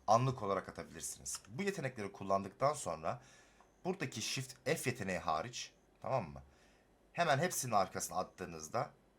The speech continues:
bu Rabamlar sizlere animasyon iptali gibi bir sıkıntıya sokmadan, hani bir, e, durum yaşamadan direkt arka arkaya patlatabileceğiniz yeteneklerden bazıları. Örnek veriyorum. Double L M B ile girdik.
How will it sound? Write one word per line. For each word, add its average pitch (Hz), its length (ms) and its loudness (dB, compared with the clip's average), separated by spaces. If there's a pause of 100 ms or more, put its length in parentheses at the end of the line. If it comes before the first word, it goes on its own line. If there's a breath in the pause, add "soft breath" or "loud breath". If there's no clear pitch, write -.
(120)
bu 175 120 4
Rabamlar 117 580 6 (120)
sizlere 117 600 -2
animasyon 143 460 0
iptali 107 400 4
gibi 90 340 -6
bir 139 120 -4
sıkıntıya 127 460 -4
sokmadan, 85 520 -2
hani 82 240 -8
bir, 90 220 -4 (380 loud breath)
e, 90 340 -2
durum 104 220 -4
yaşamadan 101 500 0 (360 soft breath)
direkt 147 220 -4
arka 139 260 6
arkaya 123 360 2 (360)
patlatabileceğiniz 98 680 -6
yeteneklerden 87 480 0
bazıları. 78 420 -2
Örnek 135 320 4
veriyorum. 73 240 -8 (600 soft breath)
Double 156 260 4
L 123 120 8
M 123 60 2
B 123 40 2
ile 143 100 0
girdik. 117 460 -2